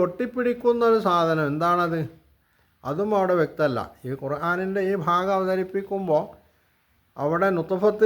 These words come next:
എന്ന പ്രയോഗം പോലും ഖുർആൻ ഉപയോഗിച്ചിട്ടില്ല. അലക്ക് എന്നത് മാത്രമാണ് ഉപയോഗിച്ചിട്ടുള്ളത്. അത് നുത്ഫത്തും നുത്ഫത്തും, അതായത് സ്ത്രീയുടെ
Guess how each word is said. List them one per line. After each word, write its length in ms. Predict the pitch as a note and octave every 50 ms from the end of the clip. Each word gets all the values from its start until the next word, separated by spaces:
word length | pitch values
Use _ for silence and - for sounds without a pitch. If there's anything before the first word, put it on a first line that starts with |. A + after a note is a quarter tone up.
| G#3+ G#3+
എന്ന 140 | G#3 G#3 G#3 G3 G3
പ്രയോഗം 460 | F#3 F3+ F3+ F#3 F#3+ G3 G3+ G#3+ G#3+ G#3+
പോലും 240 | G#3+ G#3+ G#3+ G#3+ A3 G3+ G#3
ഖുർആൻ 320 | G3+ G3 F#3+ G3 G3+ G3+ G3+ G3
ഉപയോഗിച്ചിട്ടില്ല. 720 | F#3+ F#3+ F#3+ F#3+ F#3+ F#3 F#3+ G3 F3+ F#3+ F#3+ F#3 F3 D#3 B2+ - - - C#3+
അലക്ക് 320 | C#3 D#3 D#3+ D#3+ - G3+ G3+ G3
എന്നത് 260 | F#3 F#3 F#3 F#3 F#3 F3+ E3
മാത്രമാണ് 480 | D#3+ D#3+ D#3 - E3+ F3 F3 E3+ E3+ E3
ഉപയോഗിച്ചിട്ടുള്ളത്. 720 | D#3 D3 D3 C#3+ C#3+ C#3 C#3+ D3 C#3 C#3+ C3 A2+ G#2 F#2+ - - _ _ -
അത് 120 | B2 C#3 D#3 D#3
നുത്ഫത്തും 540 | C#3+ C#3+ - D#3+ D#3 F#3 F#3 F#3 - G3+ G3+ F#3+
നുത്ഫത്തും, 580 | F3 E3 - F3+ E3+ F#3+ G3 F#3+ F#3+ F3+ C#3+ - - - _ _ _ _ _ _ _ _ _ _ _ _ _ _ _ _ _ -
അതായത് 320 | B2+ C3 C#3 D#3 E3 F#3 F#3+ F#3
സ്ത്രീയുടെ 480 | F#3 E3 D#3+ F3+ F3+ F#3+ G3 G3 G#3